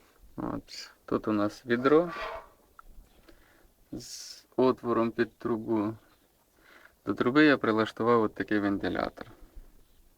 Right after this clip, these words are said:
От, тобто, дуже проста конструкція. Ну, але при першому пуску виявилося, що цієї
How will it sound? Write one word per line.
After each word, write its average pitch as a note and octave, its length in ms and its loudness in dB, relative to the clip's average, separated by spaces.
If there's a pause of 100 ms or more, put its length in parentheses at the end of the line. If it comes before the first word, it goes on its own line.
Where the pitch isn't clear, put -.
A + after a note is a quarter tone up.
(960)
От, - 140 -8 (120)
тобто, G2 300 -4
дуже G#2 360 -2 (880)
проста A2 400 0
конструкція. - 920 0 (640)
Ну, A2+ 360 -4
але A#2 420 4
при A2+ 200 -2
першому A2+ 460 0
пуску - 360 -4
виявилося, A2 520 2
що G#2 240 -2
цієї G#2+ 440 -4